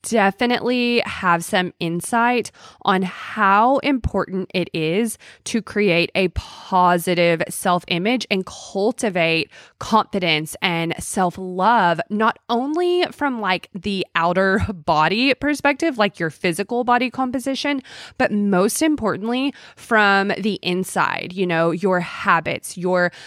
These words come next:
mindset, your thoughts, the way that you talk about yourself to yourself. All of these things are incredibly important for you to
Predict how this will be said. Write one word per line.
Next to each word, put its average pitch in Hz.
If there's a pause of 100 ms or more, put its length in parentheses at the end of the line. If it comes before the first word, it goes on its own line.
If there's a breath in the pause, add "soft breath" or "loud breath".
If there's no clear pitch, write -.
(120 loud breath)
mindset, 175
your 175
thoughts, 170
the 190
way 180
that 180
you 196
talk -
about 180
yourself 165
to 233
yourself. 175 (460 loud breath)
All 254
of 240
these 196
things 170
are 185
incredibly 208
important 170
for 190
you 180
to 175